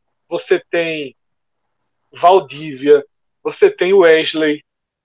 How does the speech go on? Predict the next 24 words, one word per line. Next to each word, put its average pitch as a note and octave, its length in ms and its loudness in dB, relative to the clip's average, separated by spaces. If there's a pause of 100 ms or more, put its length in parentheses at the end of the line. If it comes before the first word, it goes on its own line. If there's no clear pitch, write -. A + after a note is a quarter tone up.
(160)
É F#3 100 0
um B3+ 100 -2
time, C4+ 500 -8 (640)
é, D#3+ 80 -12
é, D#3 840 -4
é, A2 40 -16 (160)
daqueles G3 520 -2
que - 100 -16
você A#3 280 -2
olha G#3 280 4
assim, A#3+ 320 -10 (480)
meu C#4+ 140 -2
amigo, E4 560 -6 (640)
dinheiro A#3 460 4
foi G4 180 -2
gasto C4 380 0
ali. D#3 320 -4 (360)
Jogadores F#3+ 340 2
que G3+ 100 -12
não D4+ 160 -2
rendem B3+ 420 -4
há A#3 80 0
muitas G#3 460 -10
temporadas, E3+ 840 0